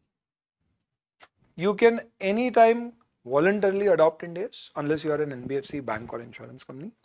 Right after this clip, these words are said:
But once you have adopted voluntarily, या मैंडेटरी आप पे एक बार लागू हो गए, फिर उससे आप बाहर नहीं निकल सकते, आपको लाइफ लॉन्ग Ind AS फॉलो करना है।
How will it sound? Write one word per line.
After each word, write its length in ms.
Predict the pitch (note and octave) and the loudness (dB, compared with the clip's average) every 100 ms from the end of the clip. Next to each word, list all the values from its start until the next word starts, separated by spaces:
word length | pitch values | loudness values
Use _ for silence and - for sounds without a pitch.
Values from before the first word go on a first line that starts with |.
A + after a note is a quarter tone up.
| _ _ _ _ _ | _ _ _ _ _
But 120 | F3 F3 | 4 6
once 220 | B3 D4 | 6 6
you 80 | D4+ | 6
have 100 | C#4 | 8
adopted 440 | G#3+ G3 - A3+ | 8 6 4 0
voluntarily, 580 | F#3+ E3+ E3+ D#3 A#2+ A2+ | 4 2 0 -4 -8 -10
या 220 | B2 A3+ | 4 6
मैंडेटरी 480 | C#4 B3+ B3+ A#3 B3 | 6 4 4 4 6
आप 160 | G#3+ G#3 | 6 4
पे 80 | G3 | -2
एक 120 | E3+ | 0
बार 100 | F3+ | -2
लागू 280 | D#3+ C#3 C3+ | -2 -4 -8
हो 60 | |
गए, 140 | B2 B2+ | -10 -12
फिर 220 | - F3 | -10 -10
उससे 220 | D3+ - | -8 -6
आप 80 | D#3+ | -6
बाहर 380 | C3+ A#2 C#3+ A3+ | -4 0 2 0
नहीं 140 | A3+ | -2
निकल 240 | F3+ D#3+ D#3 | -8 -10 -12
सकते, 280 | D3+ - | -14 -8
आपको 240 | E3+ D3+ E3+ | -6 -6 -8
लाइफ 360 | D3+ F3 D#3+ - | -8 -10 -12 -6
लॉन्ग 360 | D#3 C4 C#4+ | 4 4 4
Ind 180 | G#3 D3+ | -2 -8
AS 160 | C3+ - | -10 -12
फॉलो 240 | A#2+ G2+ | -6 -6
करना 220 | - _ | -6 _
है। 760 | _ _ _ _ _ _ _ - | _ _ _ _ _ _ _ -18